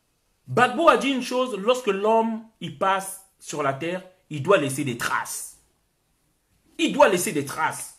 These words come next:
Lorsque tu es changelin, lorsque tu es changelin, lorsque tu dis que tu supportes Ouattara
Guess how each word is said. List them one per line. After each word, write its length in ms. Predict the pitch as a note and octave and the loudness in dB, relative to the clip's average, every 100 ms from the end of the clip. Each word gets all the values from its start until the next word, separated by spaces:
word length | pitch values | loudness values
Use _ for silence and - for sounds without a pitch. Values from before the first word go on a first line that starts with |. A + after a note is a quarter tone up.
| _ _ _ _ _ _ _ - | _ _ _ _ _ _ _ 2
Lorsque 420 | A#3 - - - | 4 4 2 0
tu 60 | E4+ | 2
es 60 | |
changelin, 800 | - - D4 C4+ G#3+ G4 C#4+ - - _ _ _ _ _ - G3+ | 4 6 6 4 2 2 2 -2 -14 _ _ _ _ _ -6 2
lorsque 440 | C#4 A4 - - | 6 6 4 -2
tu 80 | F4 | 0
es 60 | F4 | 0
changelin, 380 | - C#4 D#4 | 2 2 4
lorsque 320 | D4 F4+ - - | 4 4 2 -2
tu 140 | D#4+ | 0
dis 180 | F#3+ G3+ | 2 4
que 80 | C4 | 2
tu 220 | B3+ A#3+ | -2 -4
supportes 480 | - C4 G4+ F4 A3+ | -2 0 2 0 4
Ouattara 800 | F3+ D4+ A#3+ B3+ F4+ D4+ - | 6 6 6 2 2 -2 -10